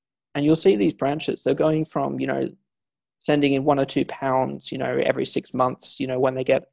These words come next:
you know, a letter saying, you know, something about the war. And they go to just organizing these kind of really sustained campaigns. Um, there's one branch of kind of railway workers in Edinburgh that kind of goes from,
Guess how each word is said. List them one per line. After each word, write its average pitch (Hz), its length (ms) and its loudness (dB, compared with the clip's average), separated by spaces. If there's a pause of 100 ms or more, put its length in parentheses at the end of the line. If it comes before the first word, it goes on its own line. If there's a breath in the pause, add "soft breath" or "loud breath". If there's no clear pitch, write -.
you 139 100 -4
know, 131 100 0
a - 40 4
letter 143 400 -2
saying, 135 480 -8 (340)
you 143 80 -4
know, 139 100 -6
something 131 360 -4
about 123 200 0
the 131 80 -6
war. 175 400 4 (480)
And 156 120 2
they 160 80 6
go 185 260 4
to 165 480 0 (160)
just - 280 -6
organizing 147 680 2
these 127 180 -4
kind - 160 -8
of 131 80 -10
really 143 200 4
sustained 135 840 -4
campaigns. - 840 -6 (540)
Um, 143 560 -4
there's 156 180 0
one 165 160 4
branch 165 340 2
of 135 140 -8
kind 139 180 -6
of - 60 -6
railway 147 300 8
workers 139 420 0
in 127 60 -6
Edinburgh 131 400 -2
that - 180 -4 (420)
kind 147 120 -4
of 147 60 -6
goes 156 220 6
from, 151 220 -6